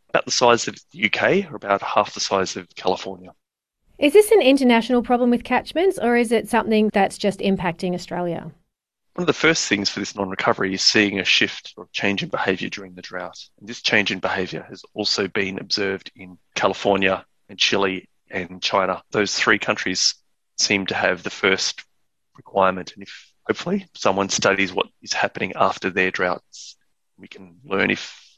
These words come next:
Speaker 1: this is a worldwide issue. There is some hope. So when we looked at a very severe but short drought in nineteen eighty-three, some catchments had this change of behaviour, but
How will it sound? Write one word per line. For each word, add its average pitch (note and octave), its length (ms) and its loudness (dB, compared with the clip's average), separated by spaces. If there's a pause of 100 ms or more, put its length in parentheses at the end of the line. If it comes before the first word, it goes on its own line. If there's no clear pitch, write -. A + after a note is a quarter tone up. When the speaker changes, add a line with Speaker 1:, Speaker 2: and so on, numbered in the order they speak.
(120)
Speaker 1:
this - 160 0
is G#2+ 120 -2
a G#2+ 160 6
worldwide G#2 580 4
issue. F#2 260 -4 (640)
There D3 140 6
is D3+ 80 4
some B2+ 320 2
hope. - 320 -2
So A2 320 2
when A#2 160 -8 (140)
we B2 100 -10
looked E3+ 380 -6
at A#2 280 -10 (200)
a A2 60 -14
very D3+ 180 6
severe C3+ 440 -2
but - 120 0
short E3 320 4
drought - 300 2 (120)
in G2 80 -20
nineteen G2+ 200 -10
eighty-three, G2 560 0 (160)
some D3 260 0
catchments - 560 -4 (360)
had - 180 -8
this F#2+ 180 -6
change G2 360 0
of - 100 -6
behaviour, F#2+ 340 0
but - 160 -6